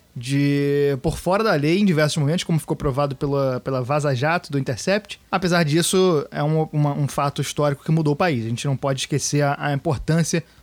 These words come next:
da Lava Jato de dois mil e quatorze pra cá, a queda da Dilma, a eleição do Bolsonaro, tudo isso, um dos embriões é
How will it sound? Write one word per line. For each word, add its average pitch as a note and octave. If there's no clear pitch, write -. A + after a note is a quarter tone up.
da D3
Lava D3+
Jato D3
de C#3+
dois D3
mil D3+
e D3+
quatorze D3
pra F3+
cá, D3
a A#2+
queda C#3
da B2+
Dilma, D#3+
a C#3
eleição C#3+
do C#3+
Bolsonaro, D3
tudo F#3
isso, D#3
um E3+
dos D#3
embriões D3+
é D3